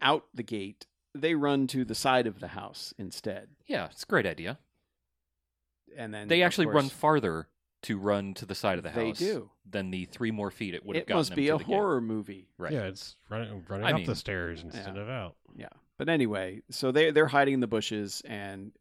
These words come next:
Speaker 1: the woman's yelling, "Come out, come out." And he has shut off B B. B B has turned himself back on.
Speaker 2: Yeah, he
Speaker 1: 'Cause
Speaker 2: sees the
Speaker 1: B B
Speaker 2: threat.
Speaker 1: turns the corner and comes up. She's like, "Get off my property!" And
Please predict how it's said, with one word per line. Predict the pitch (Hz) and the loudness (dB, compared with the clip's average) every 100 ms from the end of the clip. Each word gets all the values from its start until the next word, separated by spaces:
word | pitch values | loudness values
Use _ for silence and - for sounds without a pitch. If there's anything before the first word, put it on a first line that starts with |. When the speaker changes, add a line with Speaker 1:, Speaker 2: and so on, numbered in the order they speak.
| _ _ _ | _ _ _
Speaker 1:
the | 127 | -4
woman's | 127 135 120 117 | -2 -2 -2 -2
yelling, | 113 110 | -4 -4
"Come | 214 | -4
out, | - 202 - - | 2 2 0 -10
come | 214 | -4
out." | 180 127 - | -4 -4 -8
And | 123 120 120 | -6 -6 -6
he | 143 202 226 | -6 -2 0
has | 208 | 2
shut | 214 180 | 4 6
off | 175 - | 4 2
B | 135 107 | -2 -2
B. | 92 - _ _ _ _ - | -6 -14 _ _ _ _ -6
B | 202 | -2
B | 202 | 2
has | 160 - | 2 2
turned | 165 151 139 131 | 0 0 -2 -4
himself | 135 117 123 110 - | -8 -2 2 2 0
back | 104 95 | -2 -2
on. | 104 - - _ - | -10 -12 -20 _ -8
Speaker 2:
Yeah, | 101 - | -8 -10
he | - 127 | -8 -2
Speaker 1:
'Cause | 117 | 0
Speaker 2:
sees | 107 | 2
the | 190 | 2
Speaker 1:
B | |
B | 185 | 2
Speaker 2:
threat. | 156 | 2
Speaker 1:
turns | 151 139 | 2 2
the | 139 | -2
corner | - 131 120 | 0 2 2
and | |
comes | 120 110 | -2 -2
up. | 113 - | -2 -2
She's | 120 110 | -10 -8
like, | 110 - - | -8 -10 -2
"Get | 131 123 | 0 0
off | 262 262 | -2 -4
my | - 240 - | -6 -6 -4
property!" | - 135 - 127 127 120 - - | -2 -2 -4 -6 -6 -8 -14 -8
And | 120 113 | -8 -8